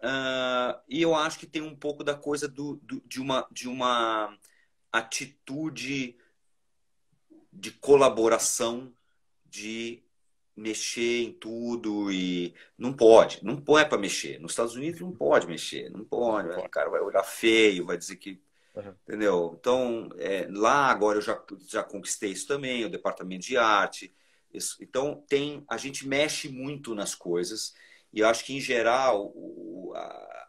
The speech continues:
Speaker 1: a, talvez agora exista também, como tem em todo lugar, uma geração de fotógrafos mais novos, ingleses e americanos, que também tem uma outra conduta, mas a coisa é um pouco mais compartimentada. Né? Isso é difícil,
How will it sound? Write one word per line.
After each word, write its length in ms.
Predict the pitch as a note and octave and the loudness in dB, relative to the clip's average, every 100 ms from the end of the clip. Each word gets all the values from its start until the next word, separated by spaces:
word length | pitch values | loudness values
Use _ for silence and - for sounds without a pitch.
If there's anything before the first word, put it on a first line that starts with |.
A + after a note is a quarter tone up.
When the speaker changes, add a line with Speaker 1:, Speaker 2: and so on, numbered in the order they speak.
| - | -12
Speaker 1:
a, 60 | G2 | -4
talvez 340 | - G#2 G#2+ | 0 2 4
agora 220 | G#2 G#2 G2+ | 8 8 6
exista 340 | - G#2+ - | 2 -2 -4
também, 640 | - A#2 G2 A2 C3+ A2 F2 | -4 -4 0 0 0 -4 -8
como 240 | G#2 F#2+ F2+ | -10 -10 -6
tem 200 | G2 F#2+ | -6 -6
em 140 | F2+ | -8
todo 220 | - G2 | -4 -2
lugar, 280 | F#2 F2+ E2+ - - - | 0 2 2 0 -18 -4
uma 180 | A#2+ A#2+ | 4 6
geração 440 | A2+ G#2+ - G#2 | 6 6 4 -4
de 60 | F2 | -6
fotógrafos 540 | - - G2+ F#2 - | -6 0 0 0 -10
mais 260 | G#2 G2 F2+ | -6 -4 -4
novos, 640 | F2+ G#2+ B2+ A2 F2 F2+ | -2 2 6 4 2 -12
ingleses 640 | F#2+ F2+ F#2+ A2+ G#2+ F#2 F2+ | -12 -10 -4 -2 -2 -4 -10
e 60 | |
americanos, 600 | F2+ F#2 F2+ - F#2+ F#2 | -10 -8 -10 -8 -8 -8
que 120 | - - | -14 -6
também 380 | G2+ F#2 F2+ E2 _ _ _ - | -4 -4 -8 -12 _ _ _ 0
tem 200 | G#2+ G#2+ | 2 2
uma 160 | G2+ G2 | 2 2
outra 340 | F#2 F2+ G2+ | 2 0 -2
conduta, 680 | - C3 C3+ D#3 F3 - - - _ - | -2 -4 -2 -2 0 -4 -6 -20 _ -4
mas 320 | A#2+ B2+ B2+ B2+ | 2 2 2 2
a 100 | B2+ | 2
coisa 320 | - D3 D3+ | 0 0 4
é 140 | C#3+ | 6
um 100 | D#3+ | 4
pouco 380 | E3 G#3+ F#3 A3 | 0 -2 -2 -4
mais 300 | C#3 C3+ C#3 | -6 -4 -4
compartimentada. 1500 | - C#3 D#3 C#3+ C#3+ C3 - C3+ C3+ C3 - G2+ E2+ D2+ D2 _ _ _ _ _ | -6 -6 -6 -2 0 0 -4 -8 -6 -8 -2 -2 -2 -4 -16 _ _ _ _ _
Né? 100 | G2+ | -10
Isso 180 | G2+ - | -6 -2
é 60 | A2+ | -4
difícil, 880 | A2+ - - E3 F#3 F3+ - C#3+ | -4 -12 -6 -2 0 0 0 -2